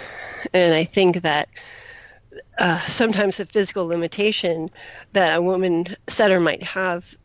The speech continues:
is advantageous to understanding movement and movement setup and just understanding your gym clients. And so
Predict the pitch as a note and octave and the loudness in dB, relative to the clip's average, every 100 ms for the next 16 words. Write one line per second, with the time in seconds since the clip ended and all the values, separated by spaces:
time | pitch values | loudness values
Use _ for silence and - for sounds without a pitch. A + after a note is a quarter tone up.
0 | - F#3 D#3+ - E3+ E3+ E3+ - F#3+ F#3+ | -6 -2 -2 0 0 0 0 2 0 2
1 | D#3+ F3 - - - E3 D#3+ - - - | -2 -2 -6 -4 -4 -2 -4 -6 -12 -20
2 | - - G#3 G#3 F#3 - F#3 G3 F#3+ E3+ | -20 0 4 6 4 4 4 6 4 0
3 | E3 F3 E3 D#3+ - D#3 F3 D#3+ D#3+ - | -2 0 0 0 -4 -2 0 2 0 0
4 | - F3 D3+ - - - - - - _ | 0 2 2 0 -8 -20 -20 -20 -20 _
5 | - D#3+ D#3+ D3+ D3+ - - _ _ - | -4 -2 0 -2 -4 -8 -16 _ _ -20
6 | A#3 F3+ F#3+ - - F3 E3+ E3 - D3+ | -12 -2 2 2 2 0 0 -2 -2 -2
7 | D#3 D3+ D3+ - - - F3 D#3+ D3 D#3 | -2 -4 -6 -10 -16 -10 -4 -2 0 -2
8 | D#3+ - - - G3 F#3 E3 D#3+ - - | -6 -14 -16 -10 -2 2 4 2 -2 -6
9 | D3+ - - - - - _ _ - - | -4 -6 -4 -4 -4 -8 _ _ -20 -20
10 | - - - E3+ - E3 D3+ D3 | -20 -18 -6 -2 0 2 0 -2